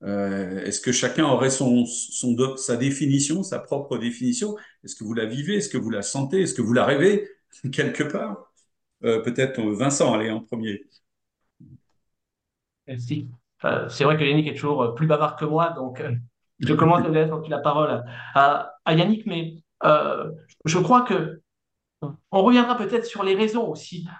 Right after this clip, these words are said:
Speaker 2: Euh, je crois qu'on, on l'a pas, on l'a pas dit encore, mais pour lesquelles ce principe de précaution s'est imposé aujourd'hui. Il y a une histoire de temporalité. Euh, le fait que ça soit dans la Constitution déshumanise le principe, euh,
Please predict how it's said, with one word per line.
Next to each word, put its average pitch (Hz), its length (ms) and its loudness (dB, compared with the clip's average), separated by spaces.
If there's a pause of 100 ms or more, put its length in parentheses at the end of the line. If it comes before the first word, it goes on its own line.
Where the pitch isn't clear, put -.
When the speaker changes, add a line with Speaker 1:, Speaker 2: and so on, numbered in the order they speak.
Speaker 2:
Euh, 135 280 6
je 127 120 -2
crois 180 180 2
qu'on, 156 200 2
on 151 40 0
l'a 156 140 2
pas, 160 280 -2
on 135 60 -4
l'a 143 100 -4
pas 156 140 -4
dit 156 140 0
encore, 196 340 0
mais 156 220 -2 (200)
pour 156 120 6
lesquelles 180 240 4
ce 165 60 -6
principe 185 340 -2
de 185 60 0
précaution 165 420 -2
s'est 165 200 -4
imposé 160 600 0
aujourd'hui. 117 560 -6 (260)
Il 117 60 2
y - 0 -
a - 20 6
une 120 60 8
histoire 151 200 2
de 147 60 -2
temporalité. 135 840 -2 (280)
Euh, 131 260 4 (280)
le 165 140 6
fait 220 120 2
que 294 60 -2
ça 226 100 2
soit 240 180 -2
dans 214 140 0
la 185 80 -4
Constitution 180 640 0
déshumanise 202 880 0
le 127 100 2
principe, 120 540 -2 (480)
euh, 120 360 2